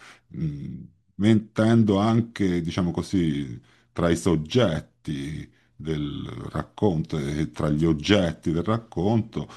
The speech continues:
le stesse forme di resistenza che sono state a tutt'oggi elaborate, insomma. Ecco, e di ciò, di tutto ciò si sofferma però,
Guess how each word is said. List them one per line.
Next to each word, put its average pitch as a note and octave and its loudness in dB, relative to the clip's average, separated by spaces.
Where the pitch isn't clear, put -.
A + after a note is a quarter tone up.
le F2+ -2
stesse A#2 0
forme D#2+ 2
di D#2 0
resistenza F2+ -2
che - -10
sono C#2+ -6
state C#2 -6
a D2+ -8
tutt'oggi D2 -4
elaborate, D2+ 2
insomma. - -14
Ecco, A1 -6
e F#2 -2
di A#2 0
ciò, A2 0
di G#2+ 0
tutto A#2+ 0
ciò F2 2
si F2 -2
sofferma E2 2
però, F2 4